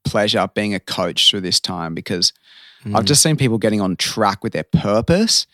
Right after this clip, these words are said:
Speaker 2: Yeah.
Speaker 1: because this time has forced them to take pause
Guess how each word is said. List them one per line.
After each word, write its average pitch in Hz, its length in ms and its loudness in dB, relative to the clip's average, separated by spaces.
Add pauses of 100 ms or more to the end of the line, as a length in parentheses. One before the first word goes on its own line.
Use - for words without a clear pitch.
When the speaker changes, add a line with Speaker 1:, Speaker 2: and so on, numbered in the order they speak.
Speaker 2:
Yeah. - 280 -6
Speaker 1:
because 110 220 0
this 110 140 2
time 104 260 0
has 98 120 2
forced 104 480 0
them 104 220 -2
to 101 400 -2
take 104 300 -8
pause 117 640 -2